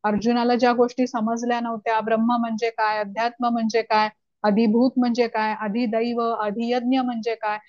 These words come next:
याबद्दल अर्जुनाने कृष्णांना विचारलं आणि कृष्णांनी उत्तरं दिली. मग मृत्यू समयी कृष्णांचं स्मरण कसं करायचं त्यावर आपण जाणून घेतलं. श्रीला प्रभुपादांनी आपल्याला सांगितलं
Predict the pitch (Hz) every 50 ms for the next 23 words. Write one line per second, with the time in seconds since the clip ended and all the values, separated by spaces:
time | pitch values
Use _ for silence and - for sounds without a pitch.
0 | _ _ _ _ - 233 240 247 233 254 254 226 247 254 254 247 226 220 202 202
1 | 240 226 233 226 233 240 233 247 226 214 - - 226 220 226 233 233 226 220 208
2 | - 277 269 269 277 269 233 220 - _ _ - _ - 233 240 269 269 262 254
3 | 233 226 - 262 240 233 240 294 320 247 - - _ - 202 196 208 202 185 196
4 | 196 196 202 196 202 _ _ _ _ _ _ 233 247 254 247 247 247 247 - 285
5 | 285 269 294 269 269 277 277 269 277 262 262 - 277 269 269 262 277 277 269 285
6 | 262 254 262 262 269 269 285 285 285 311 302 294 285 254 254 247 240 220 - 254
7 | 247 240 - 247 254 262 269 262 262 254 - 254 247 247 240 247 226 226 226 233
8 | 226 220 220 214 - 220 214 214 214 - _ _ _ _ - 240 240 240 240 247
9 | 240 247 240 226 247 254 247 240 233 220 240 233 233 240 247 233 226 214 233 233
10 | 233 240 240 262 - 247 226 226 240 254 247 - 262 262 202